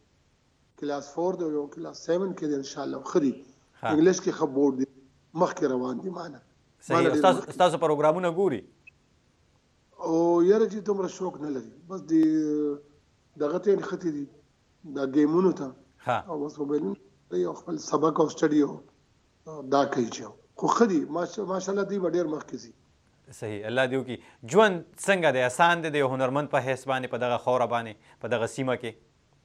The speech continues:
Speaker 1: بالکل جی، دا مونږ خو به دا ووایو چې په دې سیمه کې، په دې خاوره کې، ځکه چې بازار کې بورکه وانه چوم، نه شم ګرځېدی د مینې نه.
Speaker 2: هم، هم، هم، هم، هم.
Speaker 1: او په بورکه کې هم، هم خلک ویجل چې دا دی روان دی.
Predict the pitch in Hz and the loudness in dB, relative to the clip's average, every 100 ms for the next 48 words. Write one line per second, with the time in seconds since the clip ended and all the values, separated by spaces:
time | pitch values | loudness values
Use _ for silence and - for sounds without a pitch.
0 | _ _ _ _ - 208 220 208 190 180 | _ _ _ _ -2 2 4 4 4 4
1 | 165 156 180 175 160 156 156 170 175 170 | 2 2 2 0 0 0 2 2 4 4
2 | 156 - 147 143 135 143 143 147 - 143 | 2 -2 -4 -4 -6 -6 -6 -6 -8 -10
3 | 139 131 131 131 135 - 147 139 - 120 | -10 -10 -10 -8 -8 -6 -4 -4 -6 -14
4 | - _ _ _ _ _ 131 175 165 - | -16 _ _ _ _ _ -2 2 2 4
5 | 156 147 143 139 165 165 151 139 143 - | 4 4 2 2 2 2 0 0 0 0
6 | 170 165 165 165 151 135 135 - 123 127 | -2 -2 -2 -4 -4 -2 -4 -8 -8 -8
7 | 117 127 110 120 123 127 131 113 113 - | -8 -12 -14 -10 -2 2 2 0 -8 -20
8 | _ _ _ 117 107 110 104 95 95 92 | _ _ _ -12 -10 -12 -14 -16 -18 -18
9 | 90 151 147 156 147 151 156 202 202 165 | -2 0 4 2 2 -2 -2 -2 0 0
10 | 156 202 190 - 156 151 165 151 135 127 | -2 -2 -4 -4 -6 -2 0 0 0 -4
11 | 143 143 131 131 120 117 120 101 | -4 -4 -2 -4 -6 -12 -14 -16